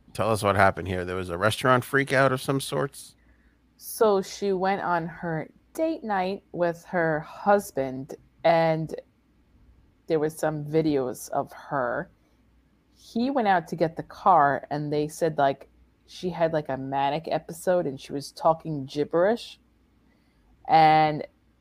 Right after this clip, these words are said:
Speaker 2: then her husband, and people were like, "Oh, first of all, people haven't seen, she hasn't been seen out in public in I don't even know how long."
Speaker 1: It's been a while, yeah.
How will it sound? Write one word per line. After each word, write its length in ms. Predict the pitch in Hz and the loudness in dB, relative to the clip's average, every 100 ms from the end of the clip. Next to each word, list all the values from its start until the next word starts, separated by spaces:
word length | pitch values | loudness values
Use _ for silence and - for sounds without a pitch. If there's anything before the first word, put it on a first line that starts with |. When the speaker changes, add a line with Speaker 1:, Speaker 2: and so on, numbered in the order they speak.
| _ _ _ _ _ _ - _ _ - - _ _ _ _ - | _ _ _ _ _ _ -20 _ _ -20 -20 _ _ _ _ -6
Speaker 2:
then 160 | 185 180 | 0 0
her 180 | 180 170 | 4 2
husband, 520 | 165 208 190 - 67 - | 4 2 2 -6 -12 -10
and 160 | - 175 | -6 0
people 240 | 214 180 | 2 4
were 60 | 170 | 4
like, 100 | 147 - | 4 4
"Oh, 100 | 180 | 4
first 280 | 233 233 | 4 0
of 60 | 190 | 2
all, 300 | 135 135 - _ _ _ _ _ | 2 2 -4 _ _ _ _ _
people 220 | - 165 | -4 4
haven't 300 | 165 156 135 | 2 2 -6
seen, 200 | - 175 | -8 -10
she 120 | - 254 | 2 2
hasn't 160 | 247 | 4
been 120 | 208 | 2
seen 240 | 190 202 185 | 2 0 2
out 120 | 151 | 2
in 60 | 143 | 4
public 400 | - 156 131 - | 2 2 0 -2
in 160 | 135 | -4
I 160 | 151 196 | 2 4
don't 120 | 226 | 4
even 260 | 208 156 156 | 0 -2 0
know 160 | 139 | 0
how 180 | 139 127 | 2 -2
long." 300 | 123 73 71 - _ _ - | -2 -6 -10 -20 _ _ -8
Speaker 1:
It's 160 | 165 | -6
been 160 | - 101 | -2 0
a 80 | 95 | 2
while, 320 | 90 - 92 | 0 -2 -8
yeah. 240 | 90 90 | -8 -8